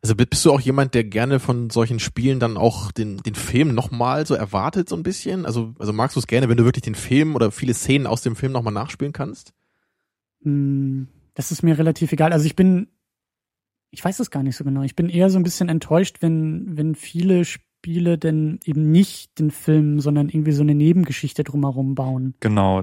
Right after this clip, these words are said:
Speaker 3: Also ich find's auch passender, wenn sich die Spiele von dem Handlungsrahmen, den der Film eigentlich vorgibt, lösen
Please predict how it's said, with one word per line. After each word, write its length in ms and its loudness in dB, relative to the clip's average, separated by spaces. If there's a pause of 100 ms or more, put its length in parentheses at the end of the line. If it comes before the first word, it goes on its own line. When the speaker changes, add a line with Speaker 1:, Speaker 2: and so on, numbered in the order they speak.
Speaker 3:
Also 160 -2
ich 120 0
find's 220 -2
auch 180 2 (220)
passender, 540 -2
wenn 180 0
sich 160 -8
die 140 -10
Spiele 540 2 (320)
von 280 0
dem 160 2
Handlungsrahmen, 580 0
den 140 0
der 100 0
Film 240 -4
eigentlich 360 0
vorgibt, 440 -4
lösen 520 4